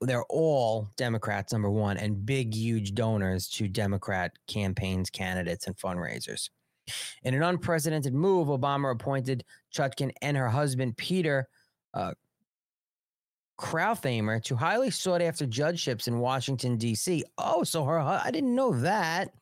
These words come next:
She has a husband named Peter, different last name, who's also appointed judge by Barry Soetoro in D C. Chutkan's appointment came two years after her husband, Krautha-, uh,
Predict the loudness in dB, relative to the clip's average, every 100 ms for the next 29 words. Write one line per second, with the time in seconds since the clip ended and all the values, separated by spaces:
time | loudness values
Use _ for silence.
0 | _ _ _ _ _ _ _ -2 0 2
1 | 2 2 0 0 -2 0 0 2 0 0
2 | 0 0 0 0 0 2 2 2 2 2
3 | 2 2 0 0 0 -2 -2 -2 -2 0
4 | 0 0 0 -2 0 0 0 -4 -6 -4
5 | -4 -4 -8 -14 _ _ _ 0 2 2
6 | 0 0 -4 -6 -10 _ -14 -12 -12 -2
7 | 0 0 0 0 0 2 0 0 -2 0
8 | 2 2 4 2 0 0 0 0 0 2
9 | 2 0 0 -2 0 0 0 -2 -4 -6
10 | -12 _ -2 0 2 2